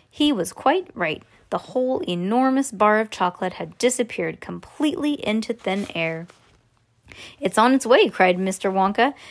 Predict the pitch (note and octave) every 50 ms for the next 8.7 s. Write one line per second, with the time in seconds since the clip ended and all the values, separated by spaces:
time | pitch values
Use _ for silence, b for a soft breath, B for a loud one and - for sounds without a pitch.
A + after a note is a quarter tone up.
0 | B B B B B B _ _ A3 G#3 - - - G3+ G3+ G#3 G3+ F#3+ F3 E3+
1 | E3 E3 F#3+ A3 A#3 - - C4+ C4+ C#4 C4+ - C#4 C4 D4 - - F3 F3 E3+
2 | E3 - E3+ E3 - G3 G3+ G3 G3 G#3 A3+ - G#3 - G3+ F#3+ - - F3 E3+
3 | - - - - B3 B3+ B3 B3+ C4 C4 - - _ _ _ _ _ _ _ _
4 | _ - G#3+ G#3 G#3 A3+ B3+ C4 C4+ C4+ C4+ C4+ B3 G#3 F#3+ - - - C4 B3+
5 | C4 C4+ C4+ C4 - - G3+ F3+ - - F3 E3+ - - _ _ _ - - C5
6 | - - - - - C#4 C#4 D#4+ E4+ E4+ D#4 G4 G#4 C#4+ - - D#3+ - _ -
7 | C#4 B3+ - - B3 A3 A3+ A3 A#3+ G#3 G#3+ G3+ G3+ G3+ G3 G3 F#3+ F#3+ F#3 -
8 | - - G#3+ G#3 G3 G3 F3+ G3 F#3+ F#3+ G3+ G3+ G3+ G#3+